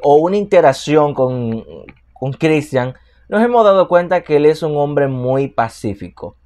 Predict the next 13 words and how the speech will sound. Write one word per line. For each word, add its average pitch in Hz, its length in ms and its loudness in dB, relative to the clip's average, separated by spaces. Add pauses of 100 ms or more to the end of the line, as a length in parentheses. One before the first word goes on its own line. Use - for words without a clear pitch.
(180)
¿verdad? 120 340 0 (200)
O 143 160 0
por 165 180 2
lo 165 160 4
menos 220 520 -2
eso 170 320 -2
aparenta. 110 720 -2 (480)
Que 214 140 2
tenga 240 360 2
artimañas 202 960 0
propias 190 400 2
del 175 160 2
entretenimiento, 165 1000 0